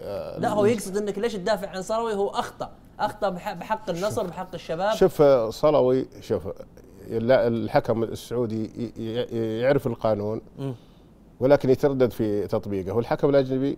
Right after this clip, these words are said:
Speaker 1: يعرف القانون يطبقه بحذافيره.
Speaker 2: مم.
Speaker 1: هذا، هذا الفرق. ولكن أنا ما دافعت عنه،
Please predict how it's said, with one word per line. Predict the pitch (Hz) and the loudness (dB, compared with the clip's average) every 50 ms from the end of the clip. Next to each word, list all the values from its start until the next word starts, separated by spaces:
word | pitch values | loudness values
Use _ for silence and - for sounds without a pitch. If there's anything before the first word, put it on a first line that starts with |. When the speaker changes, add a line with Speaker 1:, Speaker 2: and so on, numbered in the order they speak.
| - 123 | -4 -4
Speaker 1:
يعرف | 127 120 113 | -4 -4 -4
القانون | 120 - - 123 131 127 113 | -4 -2 -2 0 2 0 2
يطبقه | - 131 127 113 110 101 107 104 | 4 4 4 4 2 0 0 -2
بحذافيره. | 95 90 - 107 110 107 - - 98 92 - - - - - | -2 -2 -2 0 0 0 0 -2 -6 -6 -8 -10 -12 -14 -10
Speaker 2:
مم. | 131 131 151 | 0 4 6
Speaker 1:
هذا، | 151 139 127 127 117 | 6 8 8 6 6
هذا | 127 143 135 123 120 | 6 6 6 6 4
الفرق. | 107 - 117 - 123 110 95 92 | 0 -2 -2 0 2 0 2 4
ولكن | 123 135 147 139 - - 147 | 6 8 8 8 8 6 6
أنا | 139 143 127 127 | 6 6 6 6
ما | 131 139 160 | 6 4 6
دافعت | 156 147 131 - 117 110 - - | 6 4 4 4 0 -4 -4 -2
عنه، | - 127 120 | -2 -2 -2